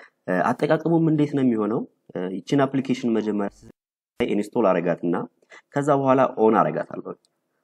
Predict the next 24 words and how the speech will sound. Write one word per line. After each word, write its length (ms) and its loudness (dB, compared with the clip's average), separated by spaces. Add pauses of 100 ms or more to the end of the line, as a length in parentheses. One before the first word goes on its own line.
(160)
ኦን 180 4
ካረኳት 540 -4
በኋላ 320 0 (260)
ስልኬን 360 -6
ኪሴ 200 -6
ውስጥ 200 -2
አስገብቼ 460 -6 (560)
በማንኛውም 640 4
ሰዓት 280 -6 (600)
ስልኬ 280 -4 (880)
ከኪሴ 320 -4 (100)
ሲወጣ 340 0 (680)
አላርም 320 2
ያደርገኛል 500 -2
ወይም 240 0
ይጮሃል 480 0
ማለት 280 -8
ነው። 120 -20 (440)
ስለዚህ 360 0
ይህንን 340 4
አፕሊኬሽን 560 0
ኦን 180 2
የምናደርገው 560 4
መቼ 200 -2